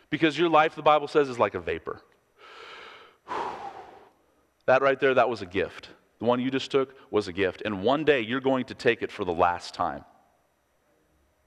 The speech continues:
You're gonna go, <sighs> it's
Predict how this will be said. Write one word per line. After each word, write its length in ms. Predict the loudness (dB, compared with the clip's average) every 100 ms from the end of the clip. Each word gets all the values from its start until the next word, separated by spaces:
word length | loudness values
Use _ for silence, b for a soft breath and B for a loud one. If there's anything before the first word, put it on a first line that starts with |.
| -6
You're 100 | -2
gonna 140 | 0
go, 160 | 0 -2 B B B B B B B B
<sighs> 60 | B B B B B B B B
it's 200 | -10 -10